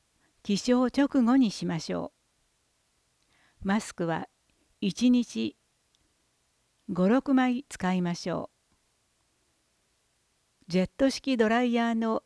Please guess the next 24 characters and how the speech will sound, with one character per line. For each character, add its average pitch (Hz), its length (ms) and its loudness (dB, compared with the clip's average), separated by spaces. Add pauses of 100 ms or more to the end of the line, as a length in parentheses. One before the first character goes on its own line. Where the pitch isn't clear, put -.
あ 220 160 -2
る 190 140 -2
ト 196 180 0
イ 185 80 -2
レ 160 140 -6
は 151 220 -8 (180)
危 - 180 -18
険 170 260 0
で - 140 -8
す。 - 320 -18 (680)
ピ 233 260 0
ー - 20 2
エ 220 60 0
イ 226 80 -2
チ - 180 -14
ピ 180 340 -8
ー、 - 40 -20 (800)
体 226 480 -2
ス - 160 -4
マ 220 160 0
イ 196 100 -4
ル 175 100 -8
か 202 140 -8
ら 185 200 -8